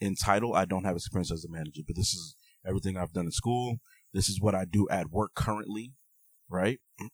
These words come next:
And, um, this is what I believe I'm capable of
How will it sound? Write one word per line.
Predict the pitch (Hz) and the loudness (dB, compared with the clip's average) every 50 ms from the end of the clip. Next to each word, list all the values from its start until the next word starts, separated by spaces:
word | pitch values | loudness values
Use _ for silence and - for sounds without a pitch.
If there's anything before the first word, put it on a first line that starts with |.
| _ _ _ _ _ _ _ _ _ _ _ _ _ _ _ - - - - - | _ _ _ _ _ _ _ _ _ _ _ _ _ _ _ -14 -14 -12 -6 -4
And, | 110 101 101 98 95 95 95 92 82 - - - - - - _ _ _ _ _ _ _ _ _ - | -2 0 0 0 -2 -4 -4 -6 -6 -6 -6 -8 -8 -8 -12 _ _ _ _ _ _ _ _ _ -2
um, | 92 92 92 95 92 90 87 87 87 87 85 85 85 - - _ _ _ _ _ _ _ _ _ _ - | 0 0 2 0 0 -2 -6 -8 -10 -12 -14 -14 -16 -16 -20 _ _ _ _ _ _ _ _ _ _ 0
this | 107 104 | 0 2
is | 98 101 | 4 4
what | 104 104 98 | 4 6 6
I | 95 92 | 4 4
believe | 82 80 98 98 98 90 95 | 2 0 0 0 0 0 0
I'm | 87 - | 0 0
capable | - 117 120 - 92 82 - 82 78 76 | 2 2 4 4 2 2 0 -2 -4 -4
of | 71 | -8